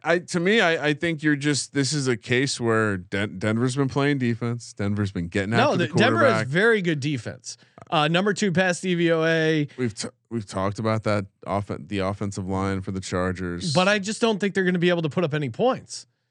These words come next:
Speaker 2: I mean, they put up nine points at home. Really, their red zone offense is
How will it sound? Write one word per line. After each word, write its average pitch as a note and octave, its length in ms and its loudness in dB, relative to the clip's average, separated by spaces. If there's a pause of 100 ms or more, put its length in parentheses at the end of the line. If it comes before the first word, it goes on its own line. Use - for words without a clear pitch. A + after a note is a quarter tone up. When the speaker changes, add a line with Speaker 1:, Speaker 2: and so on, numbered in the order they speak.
(280)
Speaker 2:
I F3 80 0
mean, F#3 160 2
they F3 80 2
put A#3 320 2
up A3+ 280 -2
nine E3+ 400 -2
points F#3 480 -2
at D#3+ 260 2
home. E3 300 0 (280)
Really, B3+ 400 4
their F#3+ 180 2
red G#3 300 4
zone G3 280 0
offense D#3 600 0
is D3 320 0